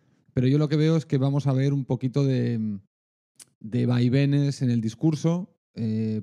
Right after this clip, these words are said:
algunos operadores van, se van a tirar a, mm, eslogans y cartas para hablar del sector corporativo un poco chillonas o un poco exuberantes, como decir que están conectando a vacas con no sé qué, o que están conectando,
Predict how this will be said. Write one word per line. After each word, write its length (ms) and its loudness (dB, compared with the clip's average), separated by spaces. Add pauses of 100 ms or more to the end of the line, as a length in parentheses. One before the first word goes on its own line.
(120)
algunos 320 -2
operadores 400 0
van, 120 -2
se 120 -4
van 80 0
a 40 -2
tirar 240 -2
a, 240 -2
mm, 180 -6 (500)
eslogans 760 0
y 80 -2
cartas 640 0
para 160 -4
hablar 180 0
del 80 -2
sector 300 -4
corporativo 800 -2 (480)
un 120 -4
poco 200 0
chillonas 600 2
o 60 2
un 100 -2
poco 720 0
exuberantes, 840 0
como 400 -2
decir 300 -4
que 100 -2
están 240 -4
conectando 480 -4
a 440 -6
vacas 580 -2
con 260 -4
no 100 -4
sé 120 -8
qué, 340 0
o 140 -2
que 60 -6
están 200 -4
conectando, 840 -2